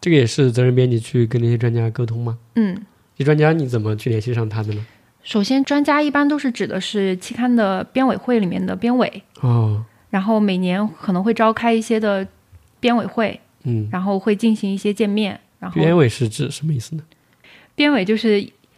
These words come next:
Speaker 2: 期刊的必要的一个专家的储备库，相当于。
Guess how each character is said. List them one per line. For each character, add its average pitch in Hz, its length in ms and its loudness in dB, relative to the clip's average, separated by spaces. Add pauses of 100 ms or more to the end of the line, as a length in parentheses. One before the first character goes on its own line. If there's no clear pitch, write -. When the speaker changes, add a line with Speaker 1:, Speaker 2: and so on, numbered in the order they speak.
(240)
Speaker 2:
期 - 200 -6
刊 254 300 -2
的 240 120 0
必 240 200 -2
要 247 240 2
的 190 120 -2
一 180 120 -2
个 185 500 -2 (280)
专 254 200 -2
家 247 240 0
的 208 180 0
储 185 140 -12
备 196 140 -4
库， 226 240 -6
相 196 160 -4
当 - 180 -10
于。 - 100 -14